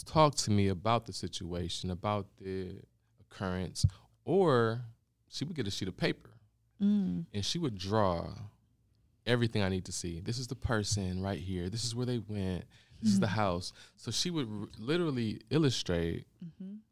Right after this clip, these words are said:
Speaker 1: the lesson or the message that she wanted me to understand. And by the time she got done drawing that picture, I understood fully and clearly.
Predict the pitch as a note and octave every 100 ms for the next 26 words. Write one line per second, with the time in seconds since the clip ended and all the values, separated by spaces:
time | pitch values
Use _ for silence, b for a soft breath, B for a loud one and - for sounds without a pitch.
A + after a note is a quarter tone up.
0 | _ _ F#2 G2 F#2+ A#2 A2+ - G#2+ F#2+
1 | F2+ F#2 F#2 G#2 G2+ G2 F2 E2+ - F#2
2 | F#2 F2+ F#2 F2+ - F#2+ F2+ F#2 F2+ F2+
3 | F2+ - G2 F#2 E2+ - - A2+ C#3+ A2
4 | G2 - F#2+ G2+ G#2 - A#2 B2 - A#2+
5 | B2 G#2 A2 B2+ B2 E2 - G#2 C#3 A#2
6 | D#2+ - - - - C#3 C#3+ - A2+ G2+
7 | - B2+ B2 - G#2+ C3+ F#2 F2+ C3+ B2+
8 | -